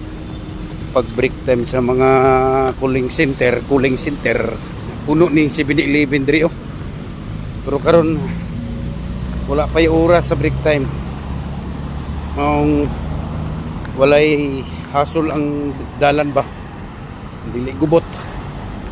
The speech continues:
Oh, linis kayo. Linis kayong kalsada.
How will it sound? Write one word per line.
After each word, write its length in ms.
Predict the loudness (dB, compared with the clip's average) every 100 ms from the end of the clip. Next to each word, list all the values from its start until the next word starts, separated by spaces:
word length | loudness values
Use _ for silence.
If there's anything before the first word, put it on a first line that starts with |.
| -10 -10 -12 -12 -10 -10 -8 -6
Oh, 240 | -6 -6 -8 -10 -8 2
linis 320 | 4 4 2
kayo. 480 | 0 0 2 2 0 -2 -10 -10 -10 -10 -10 -8 -8 -8 -8 -8 -4
Linis 480 | 0 2 2 0 4
kayong 400 | 6 8 6 4
kalsada. 560 | 0 2 4 4 2